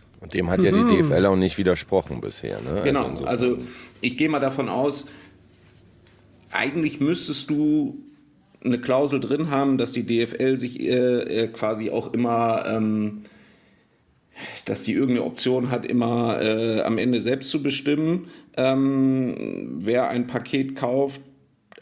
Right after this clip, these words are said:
Speaker 3: Aber es gibt gleichwohl halt diese Regel,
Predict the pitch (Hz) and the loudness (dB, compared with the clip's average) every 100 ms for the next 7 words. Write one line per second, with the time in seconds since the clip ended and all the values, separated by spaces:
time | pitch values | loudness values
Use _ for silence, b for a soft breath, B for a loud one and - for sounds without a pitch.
0 | _ _ _ - 113 120 151 131 113 - | _ _ _ -6 -2 2 2 2 -2 -4
1 | 127 135 135 - - _ _ - b b | -4 -2 -4 -8 -12 _ _ -20 b b
2 | b 127 123 123 123 120 117 110 113 110 | b 0 0 0 0 0 0 -2 -2 0
3 | 107 123 120 120 | 2 2 2 0